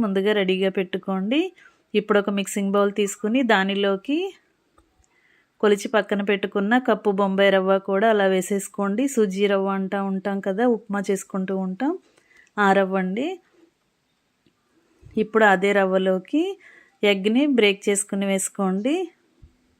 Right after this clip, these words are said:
ఇలా వేసుకున్నాం కదా, ఈ రవ్వ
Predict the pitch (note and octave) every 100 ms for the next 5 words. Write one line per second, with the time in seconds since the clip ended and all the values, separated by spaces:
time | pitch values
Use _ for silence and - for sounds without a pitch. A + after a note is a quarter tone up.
0 | _ _ _ _ _ _ _ _ _ _
1 | _ _ _ _ _ _ _ _ _ G#3
2 | G3+ G3 G3 - G3+ G3 G3 G3 G3 B3
3 | E4+ E4+ _ _ _ _ - G#3 G3+ F#3+